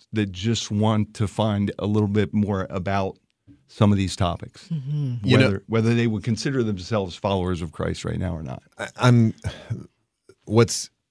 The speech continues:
Speaker 3: what's in my mind right now is the clanging cymbal.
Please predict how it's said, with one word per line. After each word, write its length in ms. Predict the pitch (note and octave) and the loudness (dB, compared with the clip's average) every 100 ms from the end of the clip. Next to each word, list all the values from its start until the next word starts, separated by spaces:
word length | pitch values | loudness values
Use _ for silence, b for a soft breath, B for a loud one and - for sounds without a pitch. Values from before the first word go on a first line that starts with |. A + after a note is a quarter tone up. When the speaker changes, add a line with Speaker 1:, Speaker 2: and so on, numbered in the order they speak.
| _ _ _ _ _ | _ _ _ _ _
Speaker 3:
what's 260 | A2+ A#2+ - | 0 2 6
in 80 | D3+ | 6
my 120 | C3 | 6
mind 300 | A#2+ C#3 D3 | 6 6 6
right 160 | B2 A2+ | 4 4
now 280 | G#2 G#2 G#2 | 2 2 4
is 220 | G2+ F2 | 2 2
the 100 | A2 | -2
clanging 480 | - A#2 A2 F#2+ F2 | 2 2 4 2 0
cymbal. 420 | - C#3 F2+ | 2 2 2